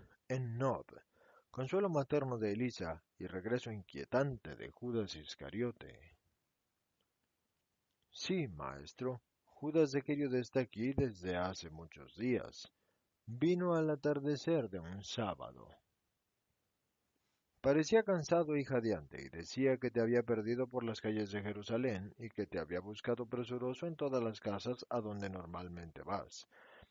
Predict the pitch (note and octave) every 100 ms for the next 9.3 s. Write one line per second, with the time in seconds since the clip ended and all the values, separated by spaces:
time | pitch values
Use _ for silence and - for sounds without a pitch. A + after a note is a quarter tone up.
0 | _ A#2+ A#2+ F3+ F#3+ F#3 F#3 F3+ E3 -
1 | _ - F3+ F3 E3 D#3 D#3 D3+ C#3+ D3
2 | C#3 C#3 E3+ C#3+ F#2+ F#2 - - - -
3 | - _ A#2+ B2+ B2+ C3+ C3+ C3 F3 -
4 | D3 C#3+ B2 E2 - _ _ _ - C#3
5 | D3+ D#3 F3 F3+ D#3+ C#3+ D#3 D3+ - A2+
6 | A#2 - - _ _ - A#2+ D#3 F3 D3+
7 | D3 D3 C#3 B2+ - B2+ A#2 A2 C3 A#2+
8 | A2+ A2+ - G#2+ G#2 A2+ G#2+ A2 G2 D#2
9 | - - C#2+